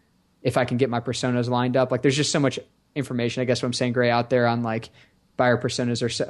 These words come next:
why they're so important for inbound, but no one really knows in these companies, like, how to build them. They just think, like, "Oh, like, a buyer persona is just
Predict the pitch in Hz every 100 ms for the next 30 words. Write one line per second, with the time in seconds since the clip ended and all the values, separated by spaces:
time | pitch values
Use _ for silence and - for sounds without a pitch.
0 | 135 131 123 120 113 127 117 123 92 -
1 | 107 120 120 117 120 120 131 120 117 120
2 | 117 117 117 _ _ _ 123 123 123 120
3 | 117 113 - 120 123 120 123 123 120 -
4 | _ - 139 123 107 120 117 117 120 120
5 | 120 - 127 120 123 120 139 127 123 -
6 | 120 123 120 127 113 127 123 120 120 -